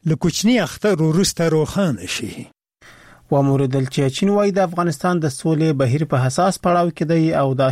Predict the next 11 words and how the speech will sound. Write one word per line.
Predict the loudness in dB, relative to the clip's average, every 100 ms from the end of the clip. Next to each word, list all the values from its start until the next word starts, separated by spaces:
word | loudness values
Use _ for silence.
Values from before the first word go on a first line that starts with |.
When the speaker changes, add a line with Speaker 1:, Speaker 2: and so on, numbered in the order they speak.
| 0
Speaker 2:
هیواد | 0 0 0
د | 0 0
باثبات | 0 0 0 0
افغانستان | -2 -2 -2 -2 0 2 2
ملاتړ | 0 -2 -4 -2
کوي. | -2 -4 -8 -20 -20 -20 _ -6 0
بل | 2
لور | 0
ته | 0 0
افغان | 0 0 -2 0 2 2 0
سندرغاړې | -2 0 0 0 0 0